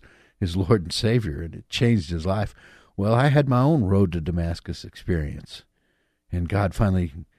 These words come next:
you know, opened my, uh,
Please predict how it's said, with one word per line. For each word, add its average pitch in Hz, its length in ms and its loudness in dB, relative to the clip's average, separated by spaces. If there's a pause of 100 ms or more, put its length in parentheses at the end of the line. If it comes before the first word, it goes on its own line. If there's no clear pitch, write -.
(540)
you 98 140 0
know, 82 240 0 (720)
opened 90 300 4
my, 101 180 2 (800)
uh, 85 360 -2